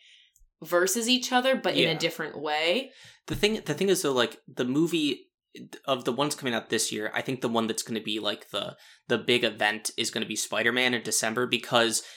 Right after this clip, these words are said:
Speaker 2: it's confirmed that Tobey Maguire's in it. It's confirmed that Andrew Garfield's in it. It's confirmed that Doc Ock from the
Speaker 1: Yeah.
Speaker 2: Tobey Maguire, like, it's confirmed that it's gonna be a multiverse movie,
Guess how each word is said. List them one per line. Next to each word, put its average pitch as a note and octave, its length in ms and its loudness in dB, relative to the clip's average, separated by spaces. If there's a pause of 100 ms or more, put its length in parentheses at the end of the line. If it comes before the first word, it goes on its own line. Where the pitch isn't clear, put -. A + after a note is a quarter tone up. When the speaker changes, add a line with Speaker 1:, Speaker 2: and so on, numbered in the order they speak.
(140)
Speaker 2:
it's B2+ 160 4
confirmed B2+ 420 2
that A#2 100 2
Tobey B2+ 240 4
Maguire's A#2 460 6
in G2+ 140 -4
it. G#2 160 -6
It's A#2 160 0
confirmed A#2 460 0
that B2 100 -2
Andrew A2+ 180 2
Garfield's A2 420 -2
in G#2 120 -2
it. G#2 120 -2
It's G#2+ 120 -4
confirmed A2 380 -4
that A2 100 0
Doc G#2+ 280 6
Ock A2 280 6 (300)
from G#2+ 340 0
the A2 140 -2
Speaker 1:
Yeah. F3+ 160 0
Speaker 2:
Tobey G#2+ 120 0
Maguire, G#2+ 220 0 (260)
like, B2+ 220 2
it's C3+ 140 0
confirmed C#3+ 360 0
that C3 100 4
it's A#2+ 140 2
gonna A#2 140 -2
be A2 100 -2
a A2 60 -4
multiverse A2 680 2
movie, G2+ 440 -12